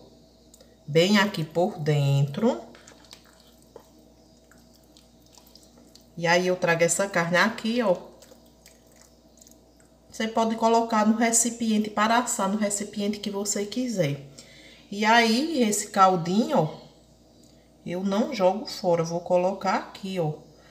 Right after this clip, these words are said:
Porque aqui tem tudo de bom. Azeite, alho, alecrim, hortelã,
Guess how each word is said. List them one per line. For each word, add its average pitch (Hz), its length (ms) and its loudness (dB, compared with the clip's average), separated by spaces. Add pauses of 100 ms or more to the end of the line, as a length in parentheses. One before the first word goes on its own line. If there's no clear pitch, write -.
(240)
Porque 190 260 -4
aqui 202 240 4
tem 208 220 2
tudo 233 260 -2
de 277 200 -4
bom. 165 420 2
Azeite, 190 1300 0
alho, 175 640 4
alecrim, 196 960 2
hortelã, 190 880 2